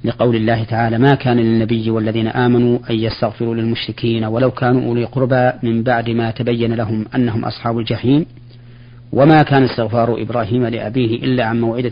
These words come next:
وعدها إياه، فلما تبين له أنه عدو لله تبرأ منه، إن إبراهيم لأواه حليم". وهم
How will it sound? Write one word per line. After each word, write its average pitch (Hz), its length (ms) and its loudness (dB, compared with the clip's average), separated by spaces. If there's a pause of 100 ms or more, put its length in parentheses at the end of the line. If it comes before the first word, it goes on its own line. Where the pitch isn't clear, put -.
وعدها 117 420 -4
إياه، 120 360 2 (720)
فلما 131 360 6
تبين 113 400 0
له 110 280 -4
أنه 117 320 2
عدو 117 340 0
لله 117 380 2 (180)
تبرأ 123 440 0
منه، 127 220 2 (600)
إن 120 120 4
إبراهيم 113 420 2
لأواه 110 400 0
حليم". 107 320 -4 (3250)
وهم 143 400 6